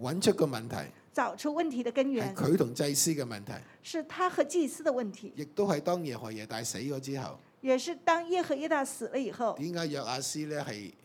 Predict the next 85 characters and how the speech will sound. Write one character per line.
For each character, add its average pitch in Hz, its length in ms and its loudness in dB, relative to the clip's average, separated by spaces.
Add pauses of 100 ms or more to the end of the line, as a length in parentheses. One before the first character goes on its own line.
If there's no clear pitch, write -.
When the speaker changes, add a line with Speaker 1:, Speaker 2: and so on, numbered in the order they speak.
(340)
Speaker 1:
同 110 160 -8
呢 139 60 -2
一 160 100 2
班 147 200 -4
祭 127 160 -8
司 139 160 -6
係 135 40 -2
完 90 300 -10
全 90 200 -14
冇 87 140 -12
晒 101 160 -10
關 92 220 -8
係？ 101 40 -12 (480)
Speaker 2:
也 262 160 4
就 320 160 2
是 285 220 -6 (100)
约 311 180 0
阿 233 180 2
施 262 220 -4
和 269 140 2
这 285 160 -2
些 277 180 -2
祭 285 200 -2
司 285 180 -8
也 226 160 -4
没 220 140 0
有 254 80 6
任 285 160 0
何 160 120 2
的 156 120 6
关 156 120 6
系。 156 60 4
Speaker 1:
所 143 80 2
以 - 20 -2
呢 - 0 -
個 151 60 4
呢， 143 80 4
我 135 80 2
哋 120 120 -4
都 139 180 0
好 135 120 -2
警 117 240 -8
醒 98 140 -6 (140)
嘅。 92 40 -12 (280)
Speaker 2:
这 339 120 -2
里 269 160 -2
也 240 80 2
很 233 220 -2
警 214 280 0
醒。 226 300 -6
Speaker 1:
我 151 100 -10
哋 135 180 -6
要 147 80 0
成 120 240 -6
功 151 200 -2
呢， 156 80 -4 (300)
Speaker 2:
我 240 120 -2
们 269 120 0
要 311 140 6
成 220 260 -4
功， 320 180 2
Speaker 1:
我 - 80 -4
哋 131 120 -6
嘅 143 120 -4
關 160 280 2
係 117 160 -4
呢， 131 140 -8 (220)
Speaker 2:
我 233 120 -2
们 247 120 -4
的 285 80 2
关 330 240 2
系 339 180 -6
呢， 269 200 -2
Speaker 1:
一 170 60 -6
定 120 160 -6
係 - 20 -4
永 110 180 -6
遠 101 260 -8
嘅。 98 40 -16 (360)
Speaker 2:
一 330 120 -2
定 392 160 4
是 285 160 -6
永 214 300 2
远 247 260 -2
的。 101 180 -14